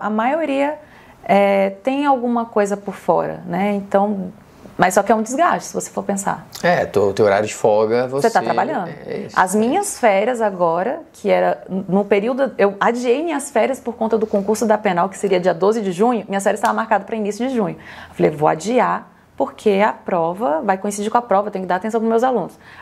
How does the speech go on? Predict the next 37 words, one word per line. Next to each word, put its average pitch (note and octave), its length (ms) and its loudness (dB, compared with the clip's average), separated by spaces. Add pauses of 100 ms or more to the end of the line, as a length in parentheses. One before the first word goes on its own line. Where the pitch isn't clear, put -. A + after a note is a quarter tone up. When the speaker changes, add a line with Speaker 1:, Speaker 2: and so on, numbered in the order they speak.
Speaker 1:
Adiei, A3 640 2
aí F3 480 -6 (720)
depois E3+ 400 4
a F3 100 2
prova E3 300 -2
adiou E3 280 -2
também, F3 420 0
e G#3+ 40 2
aí G3 100 2
não G#3 180 0
dava G#3 220 0
mais G3+ 160 -4
tempo G3 200 -4
de G3 80 2
eu G#3 240 2
adiar G3 380 0
minhas A3 220 -4
férias, D#3+ 380 0
não D#3+ 260 0
era D#3+ 100 2
permitido E3+ 400 -2
pelo F3 160 2
período. G3+ 480 2
Speaker 2:
Uhum. - 120 -8 (760)
Speaker 1:
Aí - 80 2
eu - 20 -4
falei, A3+ 140 4
"Cara, A#3 420 2
vou A#3 160 0
viajar A3+ 880 0
no G#3+ 160 -4
período A3+ 560 2
da A3 200 4
véspera A#3+ 540 -2
da B3 140 2
prova, G3 460 -4
que - 180 -16